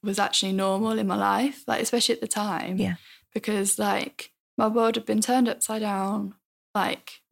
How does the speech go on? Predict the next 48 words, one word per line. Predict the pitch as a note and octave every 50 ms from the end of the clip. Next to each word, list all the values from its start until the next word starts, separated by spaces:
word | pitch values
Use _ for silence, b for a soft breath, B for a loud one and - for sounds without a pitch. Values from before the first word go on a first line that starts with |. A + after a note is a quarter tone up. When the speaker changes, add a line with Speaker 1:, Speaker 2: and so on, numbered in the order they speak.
| -
Speaker 1:
with | A3 F#3+ F#3 F#3+ -
my | - G3+ G3+
parents, | - - G#3 G3 F#3+ F#3 F3 F3 F3 F3 F3 - - - - - - - B B B B B B B B B B B _ -
um, | - G3 G3 F3 F#3+ - F#3+ F#3 - -
and | - G3+ G3+ G3
just, | - G3 G3 - -
like, | - F#3+ F#3 - - - - - - _ _ _ -
events | G#3+ G3 - G3+ G3 F#3+ F#3 -
that | - - -
had | A2 G3 - _ _ _ _ -
happened | - - G3+ - - G3+ G3 G3
after | F#3+ F#3 F#3+ F#3 - - F#3
that. | F3+ F3+ F#3 F#3+ F#3 -
And | - G3+
then | F#3+ F#3+
obviously | F#3+ F#3 F#3 - - F#3+
Manchester, | F#3 F#3+ G3+ G#3+ G3 - F#3+ F#3 - - F#3+
I | F#3+
was | G3 F#3+
like, | G3+ F#3 - - - -
"There's | A3+ G#3+ G#3+
no | G#3 G#3+ A3 A3+
normality | A3 G#3+ A3 G#3 G3+ G3+ G3 G3 G3 - - E3+
anymore | F3 F#3 - F#3+ F3 F3 F3+
at | F3 F3 -
all, | - F#3 - - - - - -
apart | - - F#3 - - -
from | - F3+
the | F#3
fact | F3+ - F#3+ - - -
that | - - G2+ - - b b b b b _ -
I | G3
can | - - - F#3+ G3
kinda | G3 - G3 G#3 G3+ F#3+
do | - G#3 G3+
my | F#3+ G3
job | G3 - G#3 G#3 B3 B3 - - -
and | G3+ F#3+
I, | G3+ G3+ F#3+ - - -
I | G3
am | F#3 F#3 F#3+ F#3+ G3
good | G3+ G#3+ G#3 G3+
at | G3 -
that." | - G#3 G#3+ A#3 - - -
<laughs> | -
So | - - - G3 A3 F#3+ G#3+ G3+
Speaker 2:
Yeah. | B3 A3 G#3+ F#3+ F3 B B B B - -
Speaker 1:
as, | A3 G#3+ G#3